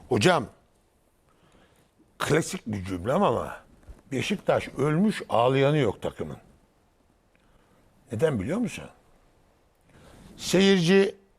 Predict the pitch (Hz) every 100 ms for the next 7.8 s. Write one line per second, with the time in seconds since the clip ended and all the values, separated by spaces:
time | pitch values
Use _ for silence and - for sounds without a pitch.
0 | _ _ _ _ _ _ 139 160 165 160
1 | 147 117 104 - _ _ _ _ _ _
2 | - 80 73 - 104 170 147 - _ -
3 | _ _ _ _ _ 170 180 - 156 -
4 | 143 131 127 117 147 170 180 175 175 165
5 | 180 180 190 - _ _ _ _ 240 170
6 | 185 147 175 147 - 170 - - 185 139
7 | 170 185 175 - 196 190 -